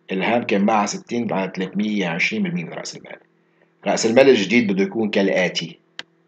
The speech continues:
بده يكون إحسان نسبتها في مثل نسبة، نسبة رأس مالها بقبل التعديل،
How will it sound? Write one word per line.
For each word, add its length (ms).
بده 180
يكون 520
إحسان 680
نسبتها 600
في 240
مثل 220
نسبة، 480
نسبة 320
رأس 260
مالها 180
بقبل 280
التعديل، 540